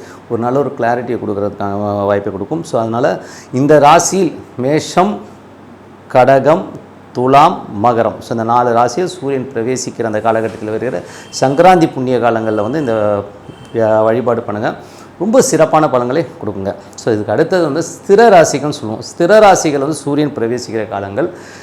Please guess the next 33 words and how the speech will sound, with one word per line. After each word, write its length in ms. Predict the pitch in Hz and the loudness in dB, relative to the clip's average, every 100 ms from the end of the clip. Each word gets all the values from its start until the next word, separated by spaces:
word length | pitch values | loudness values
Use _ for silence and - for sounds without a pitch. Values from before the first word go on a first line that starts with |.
| - - | -20 -8
So, 160 | - 180 | 0 2
இது 160 | 180 | 4
வந்து 160 | 185 196 | 6 6
பார்த்திங்கன்னா 520 | 175 165 170 196 147 | 6 6 4 4 2
ரிஷப 260 | 139 180 180 | 2 4 6
ராசி, 420 | 151 131 151 147 - - - - - - - - - - | 6 4 0 -4 -8 -20 -20 -20 -20 -20 -20 -20 -20 -8
ரிஷப 260 | 120 170 170 | 0 4 8
ராசி 280 | 160 151 | 8 6
வரும், 260 | 139 131 135 - | 2 0 -2 -6
சிம்ம 400 | - - 135 160 | -16 -10 -4 2
ராசி 300 | 165 147 131 | 4 4 2
வரும், 280 | 123 120 131 - - - 123 | -2 0 -2 -6 -16 -14 -8
விருச்சிக 400 | 120 - 175 175 | -6 0 4 6
ராசி 320 | 143 127 135 | 6 4 0
வரும், 200 | 127 156 - | -2 -4 -8
கும்ப 200 | 135 135 | -6 0
ராசி 260 | 123 107 101 | 0 0 -2
வரும். 220 | 101 139 | -6 -4
இந்த 60 | |
நா-, 140 | 147 135 | -2 0
நான்கு 400 | 131 147 165 151 | 2 2 4 2
ராசிகள் 520 | 131 123 123 151 123 | 2 2 0 -4 -4
வந்து 200 | 110 117 | -4 -8
ஸ்திர 200 | - 123 | -8 -4
ராசின்னு 200 | 123 117 | 0 0
சொல்லுவோம். 380 | 107 104 143 143 | -2 -6 -6 -6
இப்போ 220 | 127 123 | -6 -2
அந்த 420 | 131 185 214 208 185 | 0 4 6 4 4
ராசிக்கு 680 | 143 165 196 190 175 214 - - - | 4 4 2 -2 -4 -8 -10 -18 -20
சூரியன் 440 | - - 170 175 147 | -8 2 4 4 2
பிரவேசிக்கிற 840 | 131 131 151 139 135 131 117 104 | 0 2 2 -2 -4 -4 -2 -2
காலம் 280 | 98 110 113 | 0 -2 -2
வந்து 280 | 110 160 | -4 -6